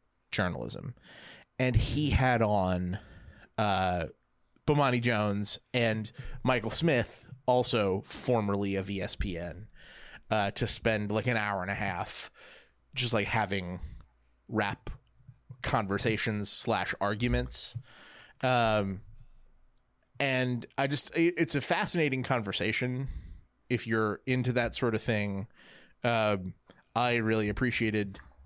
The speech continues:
Bomani's argument that complexity for complexity's sake is not intrinsically valuable. Um, and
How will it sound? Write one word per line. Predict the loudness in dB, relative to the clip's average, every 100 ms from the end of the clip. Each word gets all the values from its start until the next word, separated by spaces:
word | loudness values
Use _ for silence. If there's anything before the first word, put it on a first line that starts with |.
| -2
Bomani's | 0 2 0 0
argument | 0 0 -2 -4 -2
that | -2 -2 -6 -20 -20 -20 -20 -20 -4
complexity | -2 0 0 0 -2 -2
for | -2 -4
complexity's | -4 -4 -4 -2 -4 -2 0
sake | 0 -2 -6 -2
is | -2 0
not | -2 -2 -4 -6
intrinsically | -8 -4 -4 -4 -4 -4
valuable. | -2 0 2 2 2 2 0 -2 -10 -20 -20 -20 -20 -20 -20 _ 0
Um, | 2 2 0 -2 -6 -12 _ -16 -16 _ -20 -20 -20 _ _ _ 0
and | 2 4 4 2 0 -2